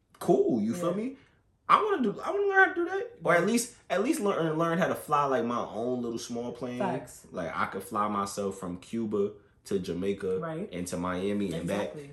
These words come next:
Speaker 1: You feel me? Like, I wanna be able to do stuff like that.
Speaker 2: Facts.
Speaker 1: So that's a new hat that I would like to acquire. And I sat next to a pilot on my plane up here.
Speaker 2: Mm-hmm.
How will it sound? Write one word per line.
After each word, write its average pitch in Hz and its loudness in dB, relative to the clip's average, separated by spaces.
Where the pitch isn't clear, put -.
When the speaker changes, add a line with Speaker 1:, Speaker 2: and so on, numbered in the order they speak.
Speaker 1:
You 104 -4
feel 101 0
me? 98 0
Like, 87 -4
I 95 0
wanna 113 -2
be 104 -2
able 101 -2
to 85 -4
do 90 -8
stuff 87 -8
like 76 -10
that. - -12
Speaker 2:
Facts. 123 -12
Speaker 1:
So 82 -4
that's 92 -6
a 95 -4
new 92 -2
hat 90 -6
that 82 -10
I 80 -2
would 82 -4
like 80 -8
to 82 -10
acquire. 80 -8
And 104 -4
I 104 -4
sat 95 -6
next 85 -10
to 85 -8
a 80 -8
pilot 92 -6
on 85 -12
my 82 -6
plane 92 -10
up 87 -8
here. 104 -6
Speaker 2:
Mm-hmm. - -18